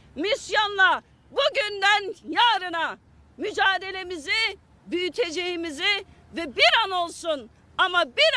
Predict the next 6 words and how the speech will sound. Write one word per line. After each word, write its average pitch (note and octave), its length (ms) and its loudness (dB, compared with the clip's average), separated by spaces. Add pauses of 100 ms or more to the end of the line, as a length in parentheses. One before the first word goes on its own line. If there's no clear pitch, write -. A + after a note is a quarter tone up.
an G4 180 -2
olsun F4+ 440 -6 (240)
bu D#4 120 0 (120)
zulme G#4 440 -4
karşı, G4 640 0 (420)
bu A#4+ 60 4